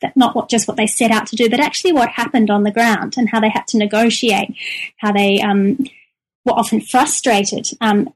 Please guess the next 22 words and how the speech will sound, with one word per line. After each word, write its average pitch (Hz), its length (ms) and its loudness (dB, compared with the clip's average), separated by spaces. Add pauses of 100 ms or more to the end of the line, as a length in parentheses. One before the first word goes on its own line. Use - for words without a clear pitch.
how 233 180 2
Indigenous 220 640 0
peoples 220 380 0
or 202 100 0
the, - 120 -10 (100)
the 214 60 -4
peoples 220 340 0
they 196 120 -2
set 214 180 0
out 202 160 0
to 262 80 -4
convert, 254 480 2 (300)
um, 220 380 2
in 233 160 2
fact, - 380 -2 (720)
um, 226 420 4 (920)
had 302 240 2
a, 277 220 4
a 247 100 0
lot 247 300 2
of, 233 280 0 (480)
uh, 214 380 2